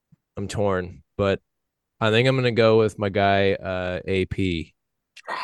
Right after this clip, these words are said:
Mister Aaron Parker. Hit three twenty-one, slugged five fifty-one,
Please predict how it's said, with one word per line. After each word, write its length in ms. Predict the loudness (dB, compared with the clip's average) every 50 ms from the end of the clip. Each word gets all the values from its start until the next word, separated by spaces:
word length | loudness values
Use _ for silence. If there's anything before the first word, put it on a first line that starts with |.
| -12 -16 _ _ _
Mister 280 | -10 -6 -2 0 0 2
Aaron 320 | 2 2 2 0 0 -4
Parker. 600 | -4 -2 0 0 0 -2 -2 -4 -4 -4 -6 -8 _ _ _ _ _ _ _ _ _ _ _ _ _ _ _ _ _ _ _ _ _ _ _ _ _ _ _ _ 2
Hit 160 | 2 2 4
three 160 | 4 2 2
twenty-one, 680 | 4 4 4 4 4 6 6 6 6 6 4 4 2 -2
slugged 300 | -2 0 2 2 2 2
five 240 | 4 4 4 4 4
fifty-one, 720 | 0 -4 -4 -4 -4 -2 -2 -2 -2 -2 -2 -4 -6 -10